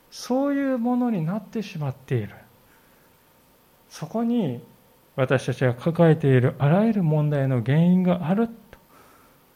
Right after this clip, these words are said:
と、聖書は語るのであります。そして、そのようにですね、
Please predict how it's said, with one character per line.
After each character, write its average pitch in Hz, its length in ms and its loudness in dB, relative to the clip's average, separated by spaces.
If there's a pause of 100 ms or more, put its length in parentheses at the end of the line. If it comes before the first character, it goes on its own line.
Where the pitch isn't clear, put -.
(400)
と、 131 140 -2
聖 135 160 2
書 127 140 -4
は 113 140 0
語 131 140 -6 (120)
る 147 100 2
の 185 140 2
で 131 100 0
あ 104 80 -4
り 101 80 -10
ま - 140 -18
す。 - 160 -20 (3750)
そ - 140 -4
し 196 80 -4
て、 208 420 4
そ 240 220 4
の 277 80 8
よ 311 100 8
う 311 40 8
に 277 120 10
で 214 100 8
す - 120 0
ね、 160 360 6